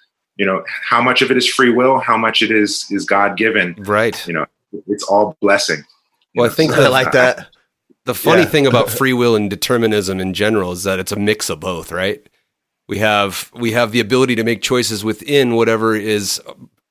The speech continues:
Speaker 2: potentially determined for us, because there's things that we just are and have imposed on us, and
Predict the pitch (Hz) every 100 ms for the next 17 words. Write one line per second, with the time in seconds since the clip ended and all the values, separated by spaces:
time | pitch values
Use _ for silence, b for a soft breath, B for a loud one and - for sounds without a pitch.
0 | _ _ _ _ - 123 135 135 101 -
1 | - 165 117 - 98 82 80 - b b
2 | b 101 110 120 - 156 113 113 120 117
3 | 113 - - 113 131 101 80 - _ 101
4 | 101 98 95 - _ - 113 110 104 -
5 | 117 131 107 90 85 82 - - 98 95
6 | 92